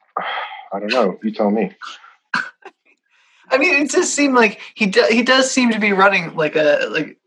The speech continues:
Speaker 2: like they're, they're framing it now as, like, quiet leadership. I just call it absent. <laughs>
Speaker 1: Yeah, I don't know if, like, hiding in a basement, uh, is actually leadership.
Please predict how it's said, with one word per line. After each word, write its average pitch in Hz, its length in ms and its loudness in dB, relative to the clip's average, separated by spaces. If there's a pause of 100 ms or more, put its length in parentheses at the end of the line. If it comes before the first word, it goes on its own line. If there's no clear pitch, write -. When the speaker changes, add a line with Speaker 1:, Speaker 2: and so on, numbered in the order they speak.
(360)
Speaker 2:
like 214 120 0
they're, 196 240 0
they're 202 140 4
framing 214 420 4
it 156 100 2
now 165 220 6
as, 151 160 2
like, 151 160 2
quiet 160 580 2
leadership. 151 720 -2 (400)
I 220 140 4
just 269 220 0
call 156 180 4
it 147 100 -2 (100)
absent. - 520 -2 (160)
<laughs> - 480 0 (880)
Speaker 1:
Yeah, 117 160 6
I 151 40 6
don't 185 120 6
know 208 160 8
if, - 140 4
like, 160 160 4
hiding 139 320 6
in 131 80 4
a 113 60 4
basement, 110 560 0 (760)
uh, 117 140 6
is 104 200 2
actually 113 380 4
leadership. 117 640 2